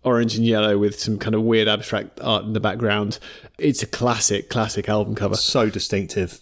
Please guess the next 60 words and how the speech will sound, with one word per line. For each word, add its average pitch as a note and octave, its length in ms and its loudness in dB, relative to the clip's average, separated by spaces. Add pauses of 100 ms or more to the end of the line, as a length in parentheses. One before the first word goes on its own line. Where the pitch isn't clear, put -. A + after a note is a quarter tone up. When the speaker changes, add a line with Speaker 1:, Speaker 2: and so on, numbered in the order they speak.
Speaker 2:
I C#3+ 80 4
love B2+ 180 4
it. G2 280 -4
I A#2 100 2
lo-, A2+ 120 2
absolutely A2 460 0
love G2 160 2
it. F#2 140 -2 (260)
Speaker 1:
So - 200 -2
take F#3+ 240 2
us - 100 0
through G3 120 2
some F#3 140 2
of D#3+ 40 2
the C#3 80 2
songs D#3 280 4
on A2 60 0
the A2+ 80 4
album, G#2 260 2
because, G#2+ 540 0 (400)
well, C3 280 0 (120)
we D3 120 2
mentioned D3+ 320 2
this A2+ 80 0
before A2+ 280 0
the G#2 80 -2
podcast, G#2+ 480 -2
that - 120 -2 (160)
you, D3 180 -6
<laughs> - 40 -8 (260)
you E3 60 -10
could C#3 160 2
almost A#2+ 420 0
list A#2 440 2
these, G2+ 260 -4
but B2 220 2 (580)
to F3+ 180 4
start - 340 2
us - 160 0
off C#3 260 2
with, A2+ 320 0
um, G#2+ 360 0
Speaker 2:
Let's B2 220 -2
not, A#2 220 4
otherwise A2 380 2
we A2+ 100 4
end A2 140 2
up A2+ 100 0
with A2 100 -4
another G#2+ 280 2
OK G#2 360 0
Computer G#2 460 -2
podcast A2 440 2
Speaker 1:
Yeah, G2+ 120 2
Speaker 2:
episode. G#2+ 400 0
Speaker 1:
exa-, A#2+ 220 -2
<laughs> A2 220 -4
yeah, A2+ 80 -2
exactly. - 840 0
Speaker 2:
<laughs> - 40 -20